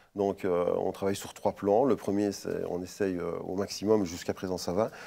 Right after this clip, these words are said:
de faire une cotisation gratuite. Donc euh, tout enfant peut venir, euh, jouer au football. Il n'y a pas besoin de bourse, donc c'est important. La deuxième, c'est qu'on a créé un staff médical gratuit aussi. C'est incorporé en fait dans leur cadeau de Saint-Nicolas.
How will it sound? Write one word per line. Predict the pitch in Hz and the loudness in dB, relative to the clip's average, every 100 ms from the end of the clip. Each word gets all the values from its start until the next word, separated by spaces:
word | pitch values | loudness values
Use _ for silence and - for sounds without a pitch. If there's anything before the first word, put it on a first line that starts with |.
| - - | -10 -6
de | |
faire | 98 107 | 0 2
une | 104 | 4
cotisation | 95 87 98 - | 0 0 0 0
gratuite. | 90 85 104 110 - | -2 -4 -8 -12 -12
Donc | 92 92 87 | -6 -6 -4
euh, | 87 85 82 | -2 -2 -2
tout | 127 117 | -2 2
enfant | 104 - 104 107 | 0 2 0 0
peut | - | -4
venir, | 95 95 98 101 | -2 2 2 2
euh, | 87 90 | 2 0
jouer | 90 98 | 0 -4
au | |
football. | 85 85 85 104 120 - - - | -6 -8 -4 -2 -4 -10 -20 -6
Il | |
n'y | 92 | -4
a | 90 | -2
pas | 95 | -2
besoin | 92 | -2
de | 92 | -4
bourse, | 95 110 - - | -2 -2 -6 -12
donc | 92 92 | -12 -12
c'est | - | -8
important. | 87 - - 107 - - - - | -8 -8 -4 -4 -4 -10 -16 2
La | 113 | 4
deuxième, | 110 117 120 120 | 6 6 6 4
c'est | - | 0
qu'on | - 98 | 0 2
a | |
créé | 95 101 | 2 4
un | 98 | 4
staff | 98 - 101 | 4 0 0
médical | 107 98 104 98 | 0 2 4 4
gratuit | 90 98 - | 2 0 0
aussi. | 98 - 147 | -2 -2 -4
C'est | - | 0
incorporé | 98 - - 107 104 | 0 0 -2 0 2
en | 101 | 2
fait | 85 107 | 2 2
dans | 98 | 2
leur | 90 | 0
cadeau | - 95 95 | -2 -4 -4
de | |
Saint-Nicolas. | - 90 - 98 113 | -4 -6 -2 2 2